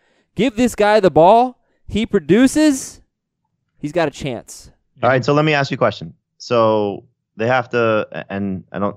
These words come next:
Speaker 2: remember off the top of my head, I think it's right around a hundred and ten, if I'm not mistaken. Uh, Tyrell Williams and Antonio Gates targets.
Speaker 1: Oh, I can tell you, actually, I did that.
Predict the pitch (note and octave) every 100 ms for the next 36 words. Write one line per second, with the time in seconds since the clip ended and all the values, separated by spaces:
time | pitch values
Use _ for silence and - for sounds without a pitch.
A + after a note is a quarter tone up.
0 | - F#2 F#2+ F2+ F#2 E2 D#2 F#2 E2+ F2+
1 | F#2+ F#2+ F2+ E2 F2+ E2 D2+ - D#2 D2
2 | - D#2 G#1 - C2+ C2 C2 _ _ _
3 | _ - D#2+ D#2+ - G2 G2+ F#2 F#2 F2+
4 | E2 E2 D#2+ F2+ E2+ D2 D#2 - E2 A#1+
5 | - _ _ _ _ _ _ _ _ _
6 | _ B2 G2+ F#2 G2+ C3+ C3+ D#2 - -
7 | - - - - D#2+